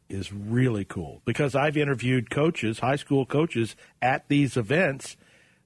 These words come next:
think, saying, you know, "I just wanna love on the kids,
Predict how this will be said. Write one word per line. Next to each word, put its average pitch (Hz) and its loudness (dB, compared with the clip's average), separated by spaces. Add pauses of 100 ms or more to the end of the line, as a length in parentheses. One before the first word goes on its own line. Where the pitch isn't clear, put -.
think, 147 0
saying, 139 0 (300)
you 123 0
know, 131 0
"I 123 0
just 135 0
wanna 139 4
love 131 2
on 123 2
the 107 0
kids, - -2